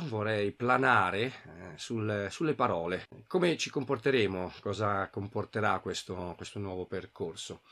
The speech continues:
L'intento è lo stesso, e cioè quello di vivere e gustare la letteratura, non importa se in un contesto di princi-, principianti,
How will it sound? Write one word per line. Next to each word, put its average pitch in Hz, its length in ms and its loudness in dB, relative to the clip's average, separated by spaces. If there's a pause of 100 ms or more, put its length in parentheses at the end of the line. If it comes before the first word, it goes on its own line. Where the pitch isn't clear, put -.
(180)
L'intento 117 760 0
è 104 100 -8
lo 92 80 -4
stesso, - 600 -12 (340)
e - 140 -2
cioè 220 320 2
quello 151 380 6
di 113 320 0 (320)
vivere 110 760 0
e 98 140 -6
gustare 107 800 2
la 95 120 0
letteratura, 104 720 0
non 90 140 0
importa 110 420 0
se 90 280 -2 (360)
in 92 120 -6
un 95 100 -4
contesto 123 420 -2
di 107 120 -2
princi-, - 380 -4
principianti, 117 1000 0